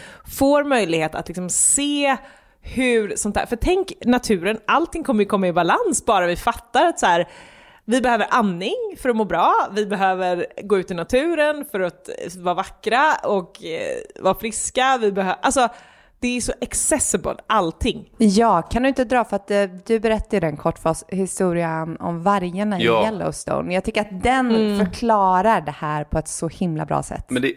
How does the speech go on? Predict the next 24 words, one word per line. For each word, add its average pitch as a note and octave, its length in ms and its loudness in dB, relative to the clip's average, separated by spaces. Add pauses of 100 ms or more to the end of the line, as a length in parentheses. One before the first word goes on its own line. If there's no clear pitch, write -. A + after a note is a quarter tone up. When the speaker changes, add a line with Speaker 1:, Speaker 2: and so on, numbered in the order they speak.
(120)
Speaker 3:
alltså, - 240 -8
så D3 80 -4
här, B2 260 -4 (540)
liknelser A2+ 680 -2
är G2+ 100 2
ofta F2 220 -4
ett F2 80 -8
bra F#2+ 160 -4
sätt - 240 -6
att - 340 -10
förklara E2+ 460 -4
komplexa - 500 -8
ting. F2+ 220 -10 (1120)
Och - 100 -6
det A2 60 -4
finns G#2+ 300 -4
en, F2+ 200 -6
eh, F2 220 -6 (500)
stor G#2+ 280 -2
nationalpark G#2+ 760 -2
i G#2+ 200 -4
U G2+ 200 -6
S - 120 -8
A A2 180 0